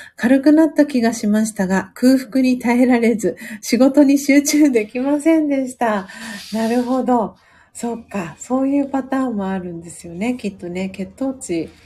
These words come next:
だったりが下がりすぎてとかね、集中できなくなっちゃうとか。うーん。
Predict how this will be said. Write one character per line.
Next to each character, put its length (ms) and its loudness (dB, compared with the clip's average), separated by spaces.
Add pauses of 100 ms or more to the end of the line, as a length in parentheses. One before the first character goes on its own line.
(220)
だ 100 -10
っ 40 -12
た 180 -8
り 120 -6
が 120 -6
下 180 -14
が 140 -8
り 100 -4
す 180 -8
ぎ 140 -8
て 180 -12
と 140 -16
か 160 -20
ね、 300 -12 (720)
集 240 -10
中 240 -12
で 140 -10
き 100 -12
な 160 -6
く 120 -12
な 140 -8
っ 100 -18
ち 120 -20
ゃ 40 -14
う 200 -20
と 60 -20
か。 240 -16 (1040)
う 60 -6
ー 20 -4
ん。 760 -4